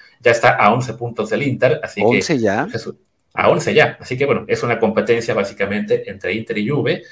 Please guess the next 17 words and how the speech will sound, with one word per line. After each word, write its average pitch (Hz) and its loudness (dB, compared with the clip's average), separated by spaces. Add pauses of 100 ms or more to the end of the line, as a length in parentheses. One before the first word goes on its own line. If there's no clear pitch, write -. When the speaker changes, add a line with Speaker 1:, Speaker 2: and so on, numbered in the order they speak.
(320)
Speaker 1:
Esperemos 180 0
que - -4
sea 110 -2
Inter, 123 -2
creo 110 0
que 95 -2
a 101 -2
la 92 -4
Juve, 113 -2 (500)
para 127 6
el 127 4
resto 160 2
de 110 2
Italia 117 2
y 95 -4
del - -4
fútbol, 123 -2